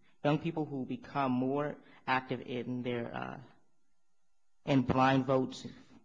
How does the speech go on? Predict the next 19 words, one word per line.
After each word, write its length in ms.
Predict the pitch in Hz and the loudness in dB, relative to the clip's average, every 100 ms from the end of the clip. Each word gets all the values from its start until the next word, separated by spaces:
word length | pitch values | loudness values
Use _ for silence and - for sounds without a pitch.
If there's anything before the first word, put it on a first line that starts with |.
| - | -14
I 100 | 131 | -10
mean, 200 | 135 123 117 | -8 -8 -2
than 160 | 123 | 0
blindly 400 | 120 127 131 127 | 2 4 6 6
voting 260 | 123 123 117 | 4 2 2
for 100 | - | 0
candidates. 480 | - 117 110 - - - - | -6 -6 -6 -12 -16 -20 -8
Teens 580 | - 165 170 170 - - - | 0 2 2 0 -4 -12 -8
voting 520 | 135 131 127 123 120 120 - | -2 0 2 0 0 -6 -10
would, 300 | 113 117 113 | -6 -4 -4
uh, 300 | - - - - | -6 -8 -10 -10
lead 220 | 127 131 131 | -8 -8 -6
to 120 | 120 | -6
a 20 | |
long-term 680 | 110 117 117 127 117 113 110 - - _ _ _ _ _ | -4 -4 -6 -6 -6 -6 -10 -14 -20 _ _ _ _ _
electoral 420 | 127 120 - 123 | -4 -4 -2 -4
process 640 | 120 139 139 - 143 139 - - _ _ _ | -2 0 0 0 -6 -6 -12 -20 _ _ _
who 240 | - 123 - - | -6 -6 -6 -4
did 440 | 131 127 123 - | -2 0 -2 -8